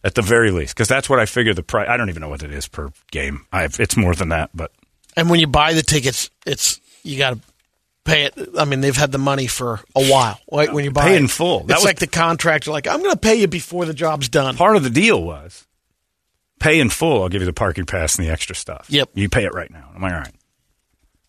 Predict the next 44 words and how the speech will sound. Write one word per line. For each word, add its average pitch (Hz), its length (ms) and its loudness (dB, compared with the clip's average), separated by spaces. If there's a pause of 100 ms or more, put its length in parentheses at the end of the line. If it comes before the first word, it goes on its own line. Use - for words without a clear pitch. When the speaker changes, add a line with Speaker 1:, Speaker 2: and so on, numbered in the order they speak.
(120)
Speaker 1:
I 104 40 -10
kicked - 240 -2
him 110 60 -2
a 92 40 -2
fat 110 280 -2
check, 98 300 0 (1040)
rolled 110 260 0
it 101 80 -2
over 82 220 -4
there, 82 140 -6
and 98 120 -4
said, 87 180 -8
"That's 113 180 -4
good. 170 200 -2
I 80 60 -4
want 175 320 2
this." - 160 -14
So 101 260 -4
that 117 100 -4
was 123 120 -2
a, 131 40 0
it 117 140 -6
was 117 140 0
a 117 40 0
reasonable 113 360 -2
deal, 139 320 -6 (720)
under 143 220 4
the 117 140 4
idea 110 360 2
that 98 140 -4
they 104 80 0
weren't 101 140 -4
gonna 92 120 -4
start - 220 -2
moving 95 420 0
games 98 320 -2
around 69 300 -12 (760)
for - 240 -4
that 76 240 -2 (640)
absolute 82 580 -6
sh-, - 120 -20 (360)
show 78 300 -10
Mercury 76 480 -12
team. 71 300 -20